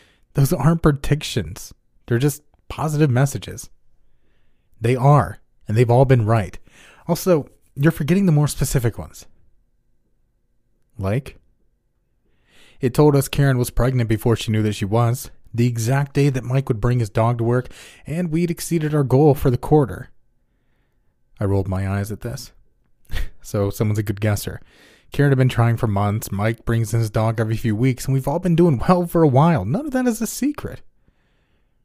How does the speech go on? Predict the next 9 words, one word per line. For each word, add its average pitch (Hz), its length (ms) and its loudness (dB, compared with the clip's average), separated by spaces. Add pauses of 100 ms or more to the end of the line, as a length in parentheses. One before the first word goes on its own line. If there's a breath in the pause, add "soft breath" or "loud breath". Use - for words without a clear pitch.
(340)
Jim 98 220 -4
simply 101 400 -2 (460 loud breath)
shrugged 107 480 0
and 101 100 0
turned 104 200 2
back 101 200 0
to 104 120 -4
his 92 120 -4
work. 104 380 -2